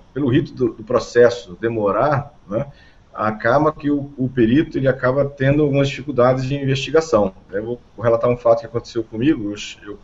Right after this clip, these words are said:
fui nomeado como perito e fui, é, fazer uma, uma perícia numa empresa, e chegando lá, como o processo tinha demorado muito, no, no processo total, né, de, desde a parte de rolar as testemunhas, e depois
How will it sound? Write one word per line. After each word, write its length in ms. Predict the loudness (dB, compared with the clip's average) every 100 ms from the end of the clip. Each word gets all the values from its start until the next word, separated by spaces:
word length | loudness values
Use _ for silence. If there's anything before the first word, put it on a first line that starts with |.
| 0
fui 300 | 2 2 0
nomeado 340 | 2 4 4
como 160 | -2 0
perito 400 | 4 4 0 -6
e 20 |
fui, 380 | -4 2 2 0 -10 _ _ _ -4
é, 300 | 0 2 0 -4
fazer 300 | -2 -2 0
uma, 300 | 0 2 2
uma 200 | 0 -2 -4
perícia 400 | -4 -6 -8 -8
numa 280 | -4 -2 -2
empresa, 540 | -2 0 2 0 -4 -12 -20 -20 -20 _ _ 2
e 240 | 4 4
chegando 440 | 4 4 6 6
lá, 320 | 6 6 6 2
como 600 | 0 2 4 6 4 0
o 60 |
processo 540 | 2 2 4 4 4 2
tinha 140 | -2
demorado 380 | 0 2 2 0
muito, 500 | 0 4 2 2 -6
no, 220 | -8 -10 -12 -18
no 220 | -14 -12
processo 400 | -12 -8 -6 -6
total, 360 | -10 2 6 6
né, 120 | 2
de, 300 | -2 -6 -8 -14 -20 _
desde 280 | 2 4 4
a 40 |
parte 320 | 0 0 -2 -6
de 320 | -2 -2 -2
rolar 300 | -2 0 0
as 160 | -2 -6
testemunhas, 800 | -16 -8 0 4 4 4 2
e 60 | 0
depois 640 | -6 0 2 2 -4 -16